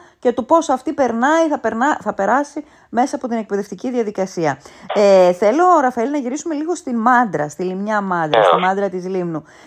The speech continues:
Speaker 1: Είναι ένα από τα δύο στοιχεία, αν δεν κάνω λάθος, θα μου το επιβεβαιώσεις
Speaker 2: Μμ.
Speaker 1: εσύ ή όχι, ε, το οποίο, ε, ε, κοσμεί ουσιαστικά ή συμπεριλαμβάνεται, τέλος πάντων, ας αφήσουμε το τοπικιστικό λίγο στην άκρη,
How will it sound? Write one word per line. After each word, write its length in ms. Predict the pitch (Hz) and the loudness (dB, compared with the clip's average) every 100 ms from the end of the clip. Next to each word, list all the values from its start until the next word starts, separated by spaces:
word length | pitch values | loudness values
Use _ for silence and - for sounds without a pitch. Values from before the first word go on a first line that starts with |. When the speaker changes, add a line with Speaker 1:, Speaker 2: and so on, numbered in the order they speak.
| 202 | -20
Speaker 1:
Είναι 460 | - 247 339 370 359 - 277 | -6 -2 0 2 0 2 0
ένα 120 | 349 | 0
από 140 | 302 | -2
τα 140 | 240 226 | -2 -2
δύο 260 | 262 339 | -2 -2
στοιχεία, 520 | 311 240 - 247 226 | -4 -10 -8 -4 -2
αν 100 | 220 | -2
δεν 120 | 208 202 | -4 -4
κάνω 200 | 214 196 | -2 0
λάθος, 300 | 208 214 190 | -2 -4 -10
θα 80 | |
μου 140 | 202 196 | -8 -6
το 80 | 190 | -8
επιβεβαιώσεις 600 | 180 180 175 196 202 285 | -8 -6 -2 -4 -2 -2
Speaker 2:
Μμ. 40 | |
Speaker 1:
εσύ 300 | - - 202 | -2 -6 -4
ή 40 | 180 | -2
όχι, 400 | 175 202 320 330 - - - _ | -2 -4 -10 -10 -14 -20 -20 _
ε, 340 | 208 220 220 | -2 0 -2
το 240 | - 220 | -2 2
οποίο, 300 | 220 220 311 359 349 - - _ | 2 2 2 6 4 2 -18 _
ε, 100 | 131 - | -8 -6
ε, 480 | - 220 208 185 180 190 - - | -4 -2 0 -2 -4 -14 -20 0
κοσμεί 560 | 220 202 220 269 302 | 2 2 0 0 0
ουσιαστικά 640 | 202 196 196 190 185 254 269 | -2 -4 -6 -6 0 2 2
ή 240 | 262 247 - | 0 -4 -8
συμπεριλαμβάνεται, 800 | - 208 208 202 185 208 202 180 | -12 -4 0 2 4 4 4 0
τέλος 260 | 175 165 | -2 -4
πάντων, 320 | - 190 226 226 - - | 2 2 2 -4 -8 -6
ας 140 | 202 202 | -2 -2
αφήσουμε 360 | 202 202 196 | 2 0 2
το 80 | 170 | -2
τοπικιστικό 640 | 220 185 175 185 180 170 | -2 -6 -8 -8 0 2
λίγο 200 | 160 151 | 2 2
στην 240 | 160 151 165 | -2 -2 0
άκρη, 380 | 233 254 285 | 0 0 -6